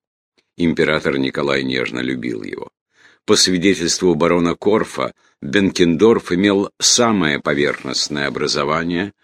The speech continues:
ничему не учился, ничего не читал и даже никакой грамоты не знал порядочно.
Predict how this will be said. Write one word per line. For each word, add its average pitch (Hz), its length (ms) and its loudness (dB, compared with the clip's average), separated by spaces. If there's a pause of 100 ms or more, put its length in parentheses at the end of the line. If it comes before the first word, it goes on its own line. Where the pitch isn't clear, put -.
(260)
ничему 101 600 4
не 78 120 4
учился, 80 720 0
ничего 107 680 6
не 95 300 4
читал 85 680 0 (400)
и 107 120 4
даже 123 360 4
никакой 123 720 6
грамоты 104 720 2
не 101 200 2
знал 80 480 0
порядочно. 60 800 -4